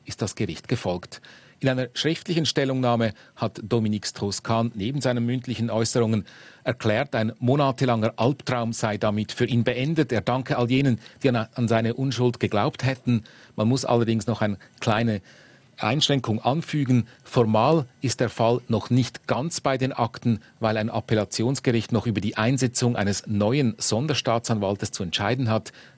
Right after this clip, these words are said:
Die Anwälte der Hotelangestellten hatten dem amtierenden Staatsanwalt Befangenheit vorgeworfen, aber ein Entscheid wird sehr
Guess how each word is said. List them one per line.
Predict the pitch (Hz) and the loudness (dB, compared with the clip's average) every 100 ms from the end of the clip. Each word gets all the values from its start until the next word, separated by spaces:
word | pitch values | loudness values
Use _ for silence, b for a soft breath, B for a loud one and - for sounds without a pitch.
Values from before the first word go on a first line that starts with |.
| - | -8
Die | - | -2
Anwälte | 117 127 117 - | 2 4 2 0
der | 131 95 | 0 0
Hotelangestellten | 101 123 135 110 110 101 117 104 - | 0 0 0 0 -2 -2 0 0 0
hatten | 92 101 101 | -2 0 0
dem | 98 | 0
amtierenden | 92 - - 135 131 113 | 0 -4 -2 0 2 2
Staatsanwalt | 104 117 104 - 104 95 92 B B | 2 -2 -2 -2 0 0 -2 B B
Befangenheit | 101 104 120 120 107 104 B B | -6 -2 0 0 -2 -2 B B
vorgeworfen, | - 127 120 107 107 - 98 b b | -2 0 2 0 0 0 -4 b b
aber | - 104 | -4 -2
ein | 95 95 | -2 -4
Entscheid | 90 - 101 92 - | -2 0 0 -2 -4
wird | 107 - | -6 -6
sehr | - - 101 | -6 -2 -2